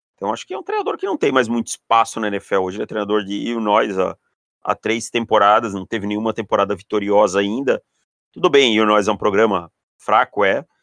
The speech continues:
mas acho que é um treinador que o tempo dele na N F L, como treinador principal, acho que já passou, né? O Leonardo Carneiro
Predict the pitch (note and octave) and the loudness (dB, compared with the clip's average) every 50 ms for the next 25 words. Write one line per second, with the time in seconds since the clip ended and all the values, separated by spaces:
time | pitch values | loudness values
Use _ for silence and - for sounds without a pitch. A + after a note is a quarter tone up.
0 | _ _ _ _ - B2 B2 - C3+ B2 C#3+ C#3+ - - D3 D3 D3+ - F3+ E3 | _ _ _ _ -4 -2 -2 -2 -4 -6 -8 -8 -6 -4 -4 -4 -4 -6 -8 -6
1 | D3 C#3+ C#3+ D3 - - D#3+ D3+ D3+ _ _ _ _ - C3+ C3 C3 - C3+ A#2+ | -6 -8 -8 -10 -12 -12 -12 -12 -14 _ _ _ _ -2 -2 -2 -2 -4 -4 -2
2 | A#2 A#2+ A#2+ A#2+ B2 A#2+ A#2+ A#2 A#2 - - - - G#2+ G#2+ A2 - - C#3 D#3 | -2 -2 0 -2 -2 -2 0 0 0 -2 -2 2 4 4 4 4 2 2 0 0
3 | E3+ E3+ - - C#3 C3+ C3 B2 B2+ A#2+ - - A#2+ B2 B2 - - _ A2 G#2+ | 2 0 2 4 4 4 4 4 2 2 2 -2 -2 -2 -2 -6 -4 _ 2 4
4 | A2 A#2+ - - - _ _ _ _ _ _ _ - - - - D3 C3 D3 - | 4 4 2 -2 -6 _ _ _ _ _ _ _ -14 -14 -14 -10 -6 -4 -4 -4
5 | - E3+ E3 - - - F#2+ F#2 - _ _ _ _ _ _ _ _ _ _ _ | -4 -8 -8 -8 -10 -10 -10 -12 -14 _ _ _ _ _ _ _ _ _ _ _
6 | _ _ _ - E3 E3+ F#3 G3 G3 G3+ G3+ G3 G3+ G3+ F#3+ G3 G3+ G#3 G3 F#3 | _ _ _ -2 2 4 6 6 6 6 6 6 4 4 4 4 2 2 0 -4
7 | F#3 - G3+ F3+ E3 D#3+ E3 F3 F#3 G3 F#3 F3 D#3+ C#3+ C3 B2+ - | -4 -2 -2 0 0 -2 -4 -4 -4 -4 -4 -4 -6 -6 -8 -12 -16